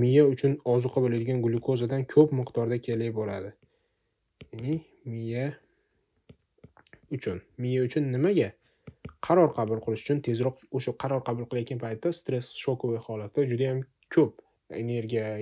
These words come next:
ishla-, sarflab yuboradi bizni neyronlarimiz. Energiya uchun. Miyaga, a, tez qaror qabul qilish uchun, tez fikr chiqarish uchun energiya kerak bo'ladi. Endi, a, to'rtinchi holatda ko'radigan bo'lsak, tremor.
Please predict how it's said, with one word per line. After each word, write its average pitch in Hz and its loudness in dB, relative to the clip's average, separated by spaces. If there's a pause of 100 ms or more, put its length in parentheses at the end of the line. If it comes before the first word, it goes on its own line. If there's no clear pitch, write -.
(160)
ishla-, - -10
sarflab 117 -4
yuboradi 95 -6
bizni 107 -8
neyronlarimiz. 98 -8 (2250)
Energiya 104 -8
uchun. 90 -12 (580)
Miyaga, 117 -4 (720)
a, 104 -8 (260)
tez 127 2
qaror 110 -4
qabul 104 -8
qilish 104 -8
uchun, 151 -4
tez 117 -8
fikr 107 -6
chiqarish 101 -10
uchun 151 -4 (280)
energiya 107 -6 (100)
kerak 101 -8
bo'ladi. 101 -12 (640)
Endi, 143 6 (420)
a, - -8 (240)
to'rtinchi 127 0 (240)
holatda 110 -6 (340)
ko'radigan 107 -2
bo'lsak, 156 -8
tremor. 113 0